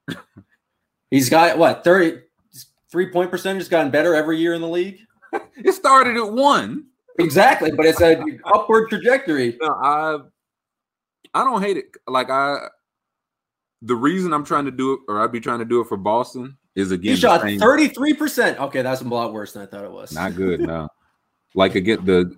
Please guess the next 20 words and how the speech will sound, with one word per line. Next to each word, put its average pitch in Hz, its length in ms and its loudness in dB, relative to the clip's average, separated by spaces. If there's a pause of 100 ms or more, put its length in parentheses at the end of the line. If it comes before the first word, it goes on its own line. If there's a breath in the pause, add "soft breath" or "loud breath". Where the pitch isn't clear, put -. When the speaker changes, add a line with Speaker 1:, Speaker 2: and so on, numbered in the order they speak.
Speaker 1:
the 92 140 0
Tatum 127 500 0
Brown 123 460 2
fit, 135 360 0
I'm, 98 280 -2
I 104 80 4
wanna 104 280 0
put 104 220 0
it 101 100 0
around 92 640 -2 (680)
George 98 420 0
and 82 100 -6
Kawhi. 87 460 -2 (220)
That's 101 280 -2
the 92 140 -2
reason 92 300 0
I 87 60 0
would 82 180 -4
do 76 220 -6
it. 67 100 -12